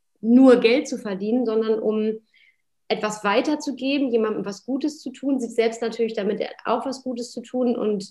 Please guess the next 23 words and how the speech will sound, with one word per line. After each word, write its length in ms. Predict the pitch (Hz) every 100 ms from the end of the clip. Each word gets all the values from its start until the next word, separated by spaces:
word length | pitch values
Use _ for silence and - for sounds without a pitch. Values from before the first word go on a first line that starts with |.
| -
ähm, 480 | 208 202 196 196 _ _ _ -
einen, 340 | - 208 196 196
einen 200 | 202 202
Zweck 300 | - 247 -
ja 180 | - -
auch 80 | -
zu 100 | -
verfolgen. 520 | 180 165 180 175 170
Und 80 | 175
deswegen 260 | 190 220
finde 120 | 220
ich 60 | 233
das 160 | 226 -
gut, 140 | 233
dass 140 | 220
du 60 | 220
das 120 | 196
gerade 180 | - 202
nochmal 180 | 196 190
gesagt 260 | 185 196 196
hast, 140 | 196
weil 100 | 180
das, 160 | 185